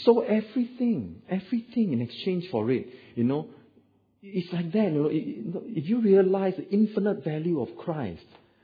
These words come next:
you're willing to lay down everything else in exchange for this,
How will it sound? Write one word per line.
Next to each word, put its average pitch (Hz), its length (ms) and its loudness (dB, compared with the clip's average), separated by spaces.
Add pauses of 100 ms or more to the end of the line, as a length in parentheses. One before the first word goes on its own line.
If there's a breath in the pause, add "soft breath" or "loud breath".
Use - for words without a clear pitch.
(120)
you're 208 180 -2
willing 285 440 0
to 208 60 6
lay 214 220 6
down 208 220 2
everything 196 400 -2
else 180 180 2
in 147 80 4
exchange 156 440 -2
for 113 120 4
this, 107 240 2